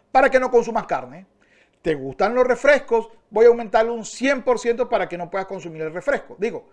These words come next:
te salga muy costoso hacerlo. Y además le dé dinero al gobierno, cosa que le encantan a estos grandes colectivos.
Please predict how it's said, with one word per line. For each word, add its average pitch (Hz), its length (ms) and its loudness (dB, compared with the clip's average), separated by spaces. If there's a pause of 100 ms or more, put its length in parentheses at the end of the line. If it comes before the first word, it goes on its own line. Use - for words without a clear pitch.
(180)
te 127 100 -20
salga 151 220 -6
muy 175 140 -8
costoso - 560 -2 (100)
hacerlo. 143 420 -2 (280)
Y 160 80 -6
además 175 200 0
le 226 80 4
dé 185 80 0
dinero 185 300 -4
al 180 60 -2
gobierno, 180 400 2 (220)
cosa 175 340 -2
que 156 80 -12
le 139 80 -8
encantan 170 460 -2
a 151 120 -10
estos 160 380 -8 (280)
grandes 160 300 -6
colectivos. - 600 -14